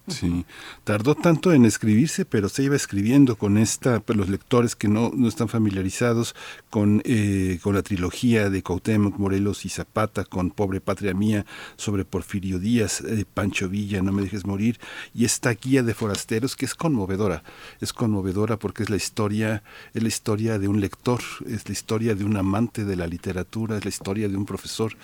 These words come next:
de un historiador. Eh, Pedro, pues no, nos tenemos que despedir, pero bueno, una última, una última reflexión. Te agradezco mucho que, eh, compartas esto con nosotros y bueno, queda mucho México,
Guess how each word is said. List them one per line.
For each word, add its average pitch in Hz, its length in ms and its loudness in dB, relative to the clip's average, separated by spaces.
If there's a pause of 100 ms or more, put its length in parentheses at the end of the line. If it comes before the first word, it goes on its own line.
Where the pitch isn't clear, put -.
(200)
de - 60 -4
un 113 80 4
historiador. 95 640 0 (440)
Eh, 95 260 0 (180)
Pedro, 117 340 6 (120)
pues 101 200 0
no, 117 220 6
nos 131 140 4
tenemos 139 280 8
que - 100 0
despedir, 113 400 2
pero 107 220 2
bueno, 110 320 2 (340)
una 127 220 10
última, 120 560 6
una 120 200 6
última 110 640 4
reflexión. 98 480 2
Te 123 100 0
agradezco 107 560 2
mucho 104 340 0
que, 92 300 -2 (360)
eh, 101 280 0
compartas 107 640 -2
esto 120 480 -2
con 101 180 -2
nosotros 135 540 -2
y 113 40 -6
bueno, 120 280 0
queda 120 240 2
mucho 117 320 4
México, 110 540 -2